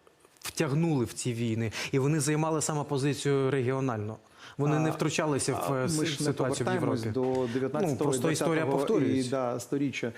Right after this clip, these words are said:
Speaker 2: А, вона не може повт-, повторитись в тому вигляді, в якому була, тому що зовсім інші глобальні відносини, зовсім інший світ, да? Він набагато тісніший.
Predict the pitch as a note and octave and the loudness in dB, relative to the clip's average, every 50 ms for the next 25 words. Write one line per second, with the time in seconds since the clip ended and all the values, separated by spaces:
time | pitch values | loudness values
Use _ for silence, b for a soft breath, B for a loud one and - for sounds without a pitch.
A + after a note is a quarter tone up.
0 | B B B B B - D3+ D3 - - - D3+ D3+ E3 F3 E3+ D#3+ E3 E3 E3+ | B B B B B -6 -4 -4 -4 -6 -6 -4 -2 -2 0 0 0 -2 -2 -2
1 | E3 D3+ D#3 D#3 D3+ C3 - - D#3 - - D3 B2+ - D3+ D3+ D#3 D#3 C3+ - | -2 -4 -4 -4 -4 -6 -6 -12 -12 -6 -6 -6 -4 -2 -2 -2 -2 -2 -6 -6
2 | - C#3 C3 C3 C3+ C#3+ C3 C3 A#2+ B2+ B2 A#2+ - C3 B2 A#2+ A2+ B2 A#2+ G#2+ | -4 -2 -2 0 0 0 -2 -2 -2 -2 -2 -2 -2 -2 -2 -2 0 -2 -2 -2
3 | G#2+ - B2+ A#2+ - C#3+ A#2 D3+ D3 D3+ - C#3 C#3+ E3+ D3+ C#3+ B2 - - - | -2 -4 -4 -4 -4 -4 -4 -4 -4 -2 -4 -4 -2 -2 -2 -2 -2 -2 -2 -2
4 | C#3 C3+ C3+ C3 C3 B2+ B2+ - - B2 B2 C#3 B2 B2+ C3+ B2+ B2 B2 A2+ A#2+ | 0 0 0 0 0 0 0 -2 -4 -4 -2 -2 0 0 0 0 0 0 0 0
5 | A#2 B2+ B2+ B2 - A2+ G#2 G2+ G2 B B B B B B - A2+ C#3+ E3 D#3+ | -2 -2 -2 -4 -6 -8 -8 -8 -8 B B B B B B -6 -4 -2 -2 -2
6 | - - D3 D3 D3 - E3 D3 C#3+ C#3 - - C#3+ C3 - - - C3 A2+ G#2+ | -2 -4 -4 -4 -4 -4 -2 -2 -2 -2 -2 -2 -2 -2 -4 -4 -4 -4 -4 -2
7 | G#2+ B2 C3 D3+ D3+ B2+ C#3 C#3+ C#3 C#3 C3 C3+ C3 D3+ D3 D3+ A2 - C3 A2 | -2 -4 -4 -2 -4 -2 -2 -2 -2 -2 -2 -2 -4 -4 -4 -6 -6 -6 -8 -4
8 | - C#3 C3+ A#2+ - - - | -2 -2 -2 -2 -2 -4 -10